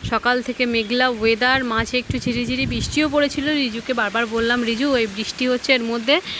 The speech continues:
প্র্যাকটিস হবে না।" ও বলছে, "মা, যা বৃষ্টি হচ্ছে তাতে মাঠের ঘাস পর্যন্ত ভিজবে না।" তা মাটি ভেজা তো দূরের কথা।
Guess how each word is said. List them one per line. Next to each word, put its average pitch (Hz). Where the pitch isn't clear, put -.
প্র্যাকটিস 269
হবে 226
না।" 269
ও 254
বলছে, 240
"মা, 240
যা 240
বৃষ্টি 254
হচ্ছে 359
তাতে 330
মাঠের 277
ঘাস 285
পর্যন্ত 349
ভিজবে 208
না।" 175
তা 254
মাটি 254
ভেজা 294
তো 294
দূরের 254
কথা। 202